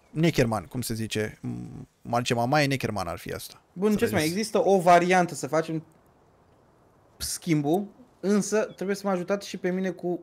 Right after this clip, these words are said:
Speaker 2: un singur lucru.
Speaker 1: Spuneți.
Speaker 2: Platforma nu e a mea,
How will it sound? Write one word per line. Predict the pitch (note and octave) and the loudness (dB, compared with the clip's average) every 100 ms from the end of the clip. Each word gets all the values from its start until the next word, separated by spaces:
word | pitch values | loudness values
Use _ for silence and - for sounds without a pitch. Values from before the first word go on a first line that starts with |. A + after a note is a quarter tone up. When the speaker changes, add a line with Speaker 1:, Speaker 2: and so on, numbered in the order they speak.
| - | -6
Speaker 2:
un | D#3 | -6
singur | D#3 F3 E3+ | -2 0 0
lucru. | D#3+ D#3 A2+ - _ _ _ _ | 0 -2 -8 -10 _ _ _ _
Speaker 1:
Spuneți. | - A#3 D#3+ - | -10 -2 -2 4
Speaker 2:
Platforma | D3+ D3+ F#3+ F#3+ | 2 4 0 2
nu | F#3 F#3+ | 2 4
e | |
a | F3+ | 4
mea, | D3+ E3 F#3 F3+ | 6 6 4 2